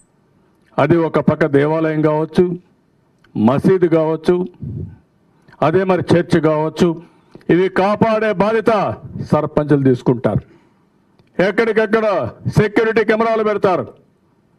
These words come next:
ఎవరన్నా రావాలంటే భయపడే పరిస్థితి వస్తుంది. వచ్చిన సాక్ష్యాలు ఉంటాయి, తప్పించుకోలేరు. అదే మరి గ్రామాల్లో ఎల్ఈడీ బల్బులు వేస్తాం. ఎవరైనా రౌడీలు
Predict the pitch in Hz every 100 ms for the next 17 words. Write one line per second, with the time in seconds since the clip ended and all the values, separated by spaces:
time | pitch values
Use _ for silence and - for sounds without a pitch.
0 | _ _ _ _ _ 175 220 226 220 214
1 | 208 220 226 220 214 220 196 226 220 220
2 | 220 202 - 196 - 196 180 123 - -
3 | - _ 175 208 - 226 220 214 220 -
4 | 226 214 202 175 160 107 - _ - 143
5 | 147 147 - 127 113 98 - _ _ _
6 | _ _ _ _ _ _ _ - 151 170
7 | 175 165 151 151 151 151 147 139 139 151
8 | 147 139 131 131 120 - 170 156 - _
9 | _ _ _ _ _ _ _ _ _ _
10 | _ - 147 160 160 151 135 151 156 151
11 | 156